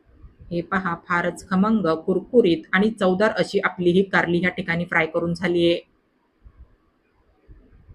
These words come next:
ज्यांना कारली खायला आवडत नसेल त्यांना फक्त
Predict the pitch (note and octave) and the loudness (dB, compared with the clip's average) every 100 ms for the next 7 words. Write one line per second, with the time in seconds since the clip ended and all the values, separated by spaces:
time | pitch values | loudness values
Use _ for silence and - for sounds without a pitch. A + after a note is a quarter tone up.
0 | - F3 F3+ G#3+ F3+ D#3+ F3 F3 F3 E3 | -6 -4 -4 -4 -4 -2 -2 -2 -4 -2
1 | E3 E3+ F#3+ - E3 D#3+ D#3+ - _ _ | 0 -2 -4 -2 0 0 -2 -12 _ _
2 | _ - G3 A3 G#3+ G#3+ - | _ -4 -2 -2 -2 -6 -8